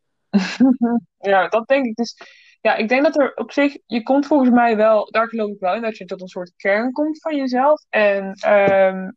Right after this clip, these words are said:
ja, dingen te weten komt. En dat vind ik ook wel heel interessant, die werking.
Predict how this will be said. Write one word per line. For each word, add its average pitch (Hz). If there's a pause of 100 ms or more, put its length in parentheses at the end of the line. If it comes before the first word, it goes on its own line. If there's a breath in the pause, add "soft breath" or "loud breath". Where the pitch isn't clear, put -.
(160)
ja, 208
dingen 220
te 220
weten 196
komt. 311 (420 soft breath)
En 220
dat 240
vind 302
ik 247
ook 220
wel 190
heel 202
interessant, 202
die 247
werking. 247